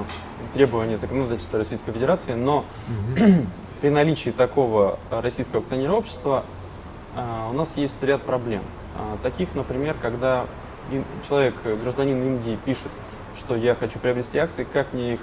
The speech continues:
Speaker 1: на себя правильно оформить,
Speaker 2: Зарегистрировать, да.
Speaker 1: зарегистрировать, да, то
Speaker 2: Мгм.
Speaker 1: здесь начинается такая история, когда
Speaker 2: Волокита.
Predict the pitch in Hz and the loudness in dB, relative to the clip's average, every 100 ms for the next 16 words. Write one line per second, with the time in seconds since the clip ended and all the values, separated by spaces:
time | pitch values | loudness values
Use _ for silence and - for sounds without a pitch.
0 | - 117 - 139 113 98 - - - - | -8 -8 -4 2 2 0 -4 -12 -4 6
1 | 131 117 113 110 - 110 104 - 110 101 | 6 6 2 4 4 4 0 0 2 4
2 | 101 95 131 95 - 196 185 127 120 120 | 2 4 4 4 2 6 8 8 8 8
3 | 107 107 131 127 151 180 123 - 143 139 | 6 4 4 6 4 4 -2 0 2 2
4 | - 117 113 127 123 160 160 120 110 104 | 0 -2 4 4 6 6 8 6 2 2
5 | 120 110 - 107 95 | 4 4 0 -2 -2